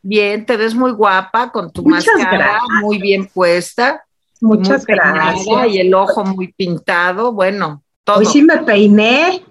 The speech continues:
Speaker 2: hoy sí me peiné.
Speaker 1: No, te ves muy bonita.
Speaker 2: Gracias, Tere, tú también te ves muy guapa y ese saco
Speaker 1: De
Speaker 2: está
Speaker 1: amarillo
Speaker 2: fabuloso.
Speaker 1: huevo, de hue-,
Speaker 2: De
Speaker 1: de
Speaker 2: amarillo
Speaker 1: amarillo
Speaker 2: huevo.
Speaker 1: huevo.
Speaker 2: Amarillo cempasúchil, claro.
Speaker 1: Sí, mira, como las
Speaker 2: Sí,
Speaker 1: tuyas.
Speaker 2: combinas,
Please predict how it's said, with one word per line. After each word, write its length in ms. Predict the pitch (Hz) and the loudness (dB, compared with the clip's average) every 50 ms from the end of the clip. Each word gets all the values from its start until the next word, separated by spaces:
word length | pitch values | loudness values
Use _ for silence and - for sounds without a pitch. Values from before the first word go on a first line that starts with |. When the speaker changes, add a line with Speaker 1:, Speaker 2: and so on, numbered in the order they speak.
| _ _ _ | _ _ _
Speaker 2:
hoy 160 | - 208 247 | 0 2 2
sí 160 | 240 - 320 | 2 2 4
me 160 | 277 285 302 - | 4 4 2 2
peiné. 600 | 147 - 185 180 190 190 190 202 233 285 - - - - _ - | 0 0 0 2 4 4 4 4 2 -2 -4 -8 -14 -14 _ 0
Speaker 1:
No, 260 | 202 196 196 196 190 | 2 2 2 2 0
te 80 | - 214 | -2 -4
ves 180 | 208 220 220 226 | -4 -4 -2 -2
muy 200 | 240 240 233 226 | -2 -2 0 0
bonita. 420 | 220 208 196 196 190 180 - 156 - _ _ _ - | 0 -2 -2 -4 -8 -10 -12 -18 -20 _ _ _ -8
Speaker 2:
Gracias, 680 | - - 233 254 247 247 254 254 - 220 220 220 - | -2 0 2 2 2 2 2 0 0 0 -2 -2 -2
Tere, 320 | - 214 202 202 190 190 190 | 0 0 0 2 2 0 0
tú 160 | 196 - 202 | -2 -4 -4
también 340 | - 233 220 226 220 214 208 | 0 2 2 4 4 2 2
te 80 | 233 | 0
ves 200 | 202 214 202 202 | 0 0 2 4
muy 200 | 247 247 285 285 | 4 4 6 4
guapa 320 | 269 254 262 247 254 262 247 | 4 2 2 2 0 2 2
y 80 | 247 | 2
ese 100 | 240 240 233 - | 2 0 -2 -2
saco 260 | 247 233 233 233 214 | -4 -2 -2 -2 -2
Speaker 1:
De 60 | 214 | 0
Speaker 2:
está 140 | 202 196 220 | 0 0 0
Speaker 1:
amarillo 160 | 220 202 202 190 190 190 190 190 - 190 | 0 0 -2 -2 0 0 0 0 2 0
Speaker 2:
fabuloso. 240 | 185 202 202 202 208 | 0 -2 -4 -4 -2
Speaker 1:
huevo, 520 | 208 220 214 214 214 185 196 180 165 160 - | 0 0 0 0 0 0 0 -2 -2 -4 -6
de 140 | 180 190 185 165 | -6 -6 -4 -2
hue-, 140 | 185 196 160 | -2 -2 0
Speaker 2:
De 60 | 185 | 2
Speaker 1:
de 60 | 190 | 2
Speaker 2:
amarillo 500 | 190 190 208 208 208 214 208 190 220 220 | 2 4 2 2 2 2 2 2 2 2
Speaker 1:
amarillo 280 | - 208 214 208 208 208 | 0 2 2 4 4 4
Speaker 2:
huevo. 240 | 208 208 202 185 | 4 4 2 2
Speaker 1:
huevo. 320 | 185 208 208 - 175 165 - _ _ _ _ _ _ _ - - - | 0 -2 -4 -6 -8 -10 -10 _ _ _ _ _ _ _ -10 -4 0
Speaker 2:
Amarillo 440 | 226 262 277 277 285 330 330 392 466 466 | 2 4 4 4 6 6 6 4 4 2
cempasúchil, 680 | 453 339 269 247 262 220 233 - 294 247 262 - 294 - - - - _ | 2 2 2 2 2 0 0 0 0 2 2 0 0 0 -4 -10 -4 _
claro. 380 | 214 214 202 190 175 - - - - | 2 2 2 2 2 0 -2 -6 -10
Speaker 1:
Sí, 360 | 240 247 254 254 254 262 247 226 | -8 -8 -6 -6 -4 -4 -2 0
mira, 440 | 240 233 233 233 233 220 208 - - _ _ | 0 0 2 2 2 2 0 -4 -12 _ _
como 260 | - 208 208 208 202 | -6 -4 -2 0 0
las 140 | 196 196 294 | 2 2 2
Speaker 2:
Sí, 160 | 294 302 311 | 2 2 0
Speaker 1:
tuyas. 120 | 311 240 240 | 0 0 0
Speaker 2:
combinas, 760 | 254 254 247 240 269 269 262 269 269 240 233 233 - - - | 2 4 4 4 4 4 4 4 4 2 0 -2 -6 -10 -20